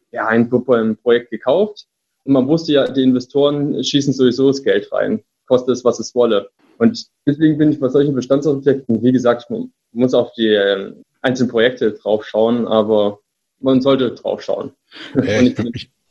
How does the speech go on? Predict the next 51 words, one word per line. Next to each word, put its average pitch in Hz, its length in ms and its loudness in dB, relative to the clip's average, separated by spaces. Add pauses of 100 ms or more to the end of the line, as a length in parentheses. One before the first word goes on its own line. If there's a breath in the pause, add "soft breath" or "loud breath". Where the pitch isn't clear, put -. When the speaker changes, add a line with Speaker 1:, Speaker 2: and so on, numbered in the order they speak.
(240)
Speaker 2:
ich - 160 -14
wäre 104 120 0
auch 98 100 -2
nicht 104 120 -4
so 107 120 -6
naiv 101 280 -4
zu - 140 -4
sagen, 98 380 -4
bloß 98 240 -6
weil 101 120 0
die 98 100 -4
einen 92 100 -2
Schätzwert 98 500 -4
haben, 101 320 -2
dass 98 180 -6
man 104 80 -8
danach 95 240 -4
den 92 140 -6
Schätzwert 95 360 -4
auch 90 100 -2
wieder 90 160 -4
kriegt. - 280 -8
Ich 82 140 -6
würde 87 180 -2
da 82 120 -4
schon 82 220 -4
mal 101 180 -4
sagen, 101 160 -2
mit 98 120 -6
Abschlägen 98 460 -2
von 92 140 -6
dreißig, 90 340 -2
vierzig - 340 -6
Prozent, 107 400 -4
aber 87 160 -2
dann 87 200 -4
bleiben 90 240 0
ja 92 100 -2
am 87 80 -4
Schluss - 320 -6
hoffentlich 95 320 -4
immer 113 140 -4
noch 104 120 -4
fünfzig - 440 -10
Prozent 90 360 -6
übrig - 360 -8
und 90 80 -4
nicht 87 140 -4
eben 85 200 -6
nichts, - 380 -6
ne? 95 120 -8